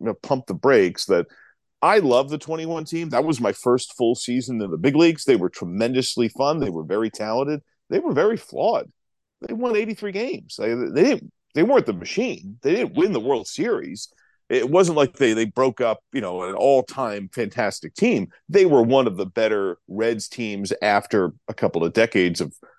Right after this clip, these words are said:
of very significant inconsistency and underperformance. Um, but they elected, and I, I think Nick Krall, who was, who was burnt for many of those choices at the time, uh,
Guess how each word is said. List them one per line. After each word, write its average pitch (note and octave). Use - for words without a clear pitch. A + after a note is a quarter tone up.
of F2
very A2+
significant F#2+
inconsistency G2
and D2
underperformance. F2+
Um, D#2+
but B2
they D3
elected, B2+
and A#2
I, B2
I B2+
think B2
Nick C3
Krall, B2+
who A2+
was, G#2
who C#3+
was E3+
burnt D#3+
for B2
many B2
of G#2
those G#2
choices A2
at F#2+
the F2+
time, G2
uh, G2